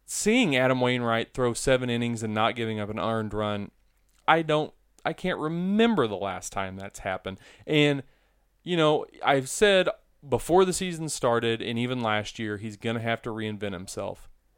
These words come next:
That's how you have success in your mid to late thirties coming off of an injury, is you have to f-, figure out what your new strengths are and pitch to them. And I think that Adam Wainwright was still throwing like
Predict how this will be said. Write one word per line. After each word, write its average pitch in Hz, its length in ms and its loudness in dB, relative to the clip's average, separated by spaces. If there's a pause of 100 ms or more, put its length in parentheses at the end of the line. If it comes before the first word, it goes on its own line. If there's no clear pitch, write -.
That's 123 300 6
how 151 120 6
you 143 200 0
have 123 240 0
success - 560 -2
in 117 100 -4
your 107 120 -4
mid 104 200 -2
to 104 80 -2
late 95 320 -6
thirties 98 440 -8 (380)
coming 113 300 2
off 101 200 2
of 104 120 -8
an 98 100 -6
injury, 95 440 -8 (360)
is 113 400 0
you 120 140 -2
have 117 240 2
to 120 80 -6
f-, - 220 -14 (240)
figure 156 360 2
out 151 220 4
what 131 160 -2
your 113 120 -6
new 131 220 2
strengths 165 480 -4
are 135 340 2 (300)
and 120 240 -4
pitch - 300 -2
to - 100 -14
them. 90 320 -12 (320)
And 120 160 -2
I 113 60 2
think 127 240 -4
that - 180 -2
Adam 120 240 2
Wainwright 120 440 0
was 110 140 -8
still 127 240 0
throwing 120 440 0
like 107 220 -2